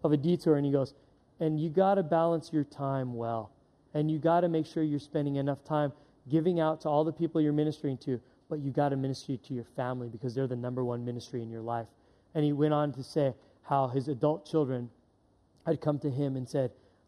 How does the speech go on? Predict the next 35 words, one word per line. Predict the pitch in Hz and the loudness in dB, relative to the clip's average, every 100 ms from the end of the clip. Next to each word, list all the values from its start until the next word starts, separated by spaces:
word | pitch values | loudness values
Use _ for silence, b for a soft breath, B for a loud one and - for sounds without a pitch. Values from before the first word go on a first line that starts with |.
| b _ | b _
"Dad, | 151 151 | -2 0
we | |
just | 147 156 | -2 -2
gotta | 135 | -4
tell | - 147 | 0 -2
you | 147 | 0
something. | 135 123 131 127 | -6 -6 -8 -4
You | |
know, | 135 135 123 b b _ | -2 -2 -4 b b _
you | 147 | -4
give | 127 156 | 2 2
so | 135 160 | 2 -2
much | 151 151 - | 0 -2 -2
to | |
all | 147 143 | -2 -2
these | 139 | -4
people, | - 160 156 | -4 -4 -2
but | 127 123 120 b b b - | -2 -4 -4 b b b -10
we | 131 165 180 | -2 2 2
don't | 147 139 | 0 0
really | 139 139 | -2 -2
have | 127 135 131 | 0 0 -2
any | 131 120 | -6 -2
good | 139 127 | -2 -2
memories | 127 131 131 113 | -4 -4 -4 -6
of | 117 | -8
you | 117 127 127 | -4 -4 -4
in | 131 | -6
our | 120 | -6
lives | 117 120 113 110 | -4 -4 -4 -8
growing | 127 117 117 | -8 -8 -8
up | 117 - | -10 -8
all | 127 | -10
the | 113 113 | -8 -8
years," | 113 110 - | -8 -10 -14